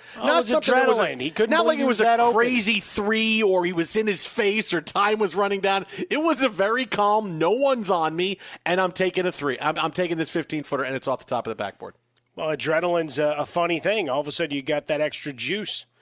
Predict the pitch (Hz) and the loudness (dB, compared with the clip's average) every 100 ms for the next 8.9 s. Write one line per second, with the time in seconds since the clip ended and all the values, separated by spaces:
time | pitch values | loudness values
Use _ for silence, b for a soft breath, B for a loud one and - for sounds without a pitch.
0 | b b b - 139 190 165 160 151 143 | b b b -6 -2 -2 -2 -4 -4 -4
1 | - 160 156 131 - 151 196 - 139 143 | 0 0 -2 -6 -6 -2 -2 -2 -4 -4
2 | 147 156 135 143 151 180 202 151 110 - | -4 -4 -2 0 0 0 0 -2 -6 -10
3 | B B B B - 131 135 147 147 143 | B B B B -10 -6 -2 0 0 0
4 | 143 143 143 143 135 - 160 147 147 165 | 0 0 0 -2 -4 -8 -4 -2 0 -2
5 | 165 165 165 165 165 151 - 190 180 165 | -2 0 -2 -2 -4 -2 -2 -2 0 0
6 | 170 156 123 - - 160 170 175 165 151 | 0 -2 -6 -12 -8 -2 0 0 -2 -6
7 | 147 143 135 - 175 202 208 - B B | -6 -6 -8 -8 -6 -4 -4 -6 B B
8 | B 190 202 190 170 170 180 180 180 | B -2 0 0 -2 -2 -2 -4 -4